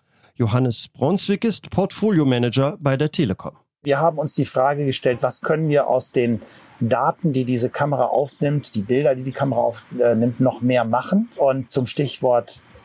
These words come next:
Speaker 2: Data Analytics sind wir auch aktuell schon unterwegs. Beim A T S V Erlangen wird, äh,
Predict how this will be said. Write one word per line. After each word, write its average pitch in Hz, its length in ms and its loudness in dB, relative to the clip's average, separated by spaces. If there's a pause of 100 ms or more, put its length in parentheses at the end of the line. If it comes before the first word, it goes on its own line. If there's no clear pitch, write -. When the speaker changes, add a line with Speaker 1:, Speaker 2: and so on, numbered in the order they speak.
Speaker 2:
Data 143 360 0
Analytics 156 880 0 (220)
sind 139 320 0
wir 165 160 0
auch - 180 -4
aktuell 156 460 0
schon 160 180 -2
unterwegs. 143 460 0
Beim 131 280 0
A 135 180 0
T 147 140 -2
S 127 180 0
V 117 280 0
Erlangen 175 720 2
wird, 135 600 -2
äh, 131 180 2